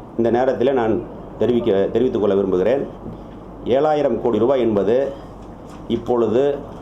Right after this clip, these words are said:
வேலையில் இருக்கக்கூடிய தொழிலாளர்கள், அவருடைய பிடித்தம் என்பதெல்லாம் சேர்த்து சொல்கிறார்கள்.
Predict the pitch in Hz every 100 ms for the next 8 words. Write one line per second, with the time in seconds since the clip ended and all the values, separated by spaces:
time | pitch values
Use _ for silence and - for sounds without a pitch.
0 | - - - - - - - - - -
1 | - - 98 139 147 131 113 120 107 113
2 | 104 104 110 107 95 110 113 107 101 98
3 | 101 104 113 101 92 90 95 127 - -
4 | 110 98 - - 95 87 85 104